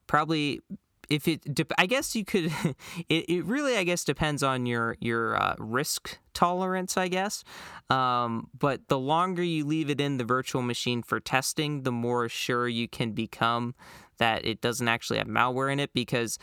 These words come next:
there are other instances of malware um, and ransomware that will literally sit on your system and kinda just lie low in the background and see if you're a worthwhile target to actually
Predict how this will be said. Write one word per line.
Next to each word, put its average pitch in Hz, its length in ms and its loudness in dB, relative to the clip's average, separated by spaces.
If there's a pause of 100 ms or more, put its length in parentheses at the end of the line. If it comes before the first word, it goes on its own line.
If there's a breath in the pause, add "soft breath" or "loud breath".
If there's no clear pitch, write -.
(260 loud breath)
there 135 160 4
are 139 200 4
other 143 220 2
instances 123 560 -2
of 117 80 0
malware 117 600 2 (540 loud breath)
um, 120 200 4
and 113 140 0
ransomware 117 800 0 (340 loud breath)
that 123 240 2
will 120 180 0
literally 135 480 0
sit - 540 -2
on 131 240 2
your 117 160 0
system 117 840 0 (140)
and 131 180 0
kinda 127 440 2
just - 480 -2 (120)
lie 127 380 2
low 127 360 2
in 120 100 0
the 113 60 -2
background 113 880 2 (360 loud breath)
and 117 200 0
see 135 300 0
if 131 140 -2
you're 127 160 2
a 113 40 0
worthwhile 120 640 2
target 117 540 0
to - 100 0
actually 110 460 -2